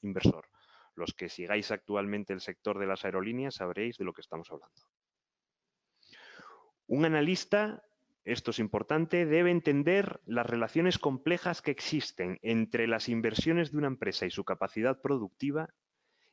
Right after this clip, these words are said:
entre las inversiones de un sector y la oferta disponible, y entre la oferta disponible en el sector y el precio medio de venta de los productos. ¿Y qué pasa con la demanda?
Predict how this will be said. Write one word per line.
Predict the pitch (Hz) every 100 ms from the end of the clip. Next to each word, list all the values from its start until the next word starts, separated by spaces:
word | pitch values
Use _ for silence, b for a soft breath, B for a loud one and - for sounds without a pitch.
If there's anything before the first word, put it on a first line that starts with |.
| -
entre | 131 123 123
las | 120 -
inversiones | 123 120 113 165 170 139
de |
un | 135
sector | 120 - 95 -
y | 113 107
la | 98
oferta | 92 139 151 101
disponible, | 127 - 98 98 113 120 127 - _ _ _ -
y |
entre | 87 87 90
la |
oferta | 85 - - 107
disponible | 98 - 95 117
en | 98
el | 113
sector | - 85 - 117 - -
y | 92
el | 85
precio | - 123 - 135 131 -
medio | 104 110 117 -
de | 90
venta | 87 104 - 113 -
de | 95
los | 95
productos. | - 85 82 - - -
¿Y | 101
qué | -
pasa | 110 - 98
con | 98
la | 95
demanda? | 90 117 175 104